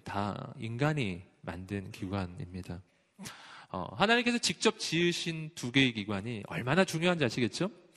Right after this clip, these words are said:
얼마나 중요하면 하나님이 인간이 만들도록 하지 않으시고, 하나님이 직접 디자인하시고 직접 세우신 거예요. 그런데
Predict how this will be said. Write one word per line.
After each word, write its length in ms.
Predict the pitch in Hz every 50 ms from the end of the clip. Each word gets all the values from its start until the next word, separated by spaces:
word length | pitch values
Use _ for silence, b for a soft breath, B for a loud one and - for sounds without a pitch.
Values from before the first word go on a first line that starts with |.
| B B B B B B
얼마나 300 | 117 135 147 185 214 226
중요하면 800 | - - 202 196 208 214 208 196 185 196 214 220 208 160 104 95 113
하나님이 360 | 175 180 190 196 190 185 143
인간이 320 | 135 139 147 180 196 196
만들도록 580 | 175 139 120 123 139 143 143 156 151 147 139 -
하지 140 | 147 - 139
않으시고, 520 | 120 110 110 - - 110 113 127 135 135
하나님이 300 | - 143 135 131 127 127 - -
직접 640 | - 185 175 - - - 202 202 196 - - - -
디자인하시고 840 | - 123 113 131 131 131 123 107 107 - - 110 120 123 147 175 B B B B B B B
직접 560 | - 147 127 - - - - 147 156 - - B B B
세우신 600 | B - - 165 151 131 117 - - 135 135 131
거예요. 520 | 120 98 87 85 - 85 85 87 87 90 95 101 _ _ _ _ _ _ _ _ - B B B B B B B
그런데 640 | B 180 214 220 214 190 185 196 180 127 90 98 -